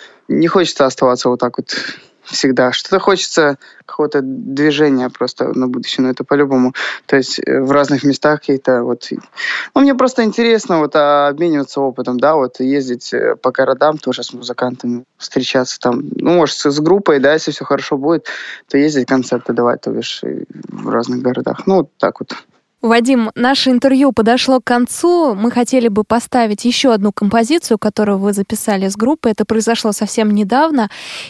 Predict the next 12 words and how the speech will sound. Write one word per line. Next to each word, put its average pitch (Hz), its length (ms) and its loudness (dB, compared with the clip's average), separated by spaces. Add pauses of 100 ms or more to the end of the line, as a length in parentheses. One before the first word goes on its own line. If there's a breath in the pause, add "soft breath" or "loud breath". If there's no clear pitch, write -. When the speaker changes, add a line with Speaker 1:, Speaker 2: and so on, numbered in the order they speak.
Speaker 2:
И 277 160 0
у 240 140 2
меня 247 260 2
просьба 226 400 2
рассказать, 220 760 -2
а, 196 460 -4
об 202 140 -6
этой 202 420 -2
записи. 233 720 0
И 277 300 0 (100)
ещё 285 640 0
просьба 240 460 0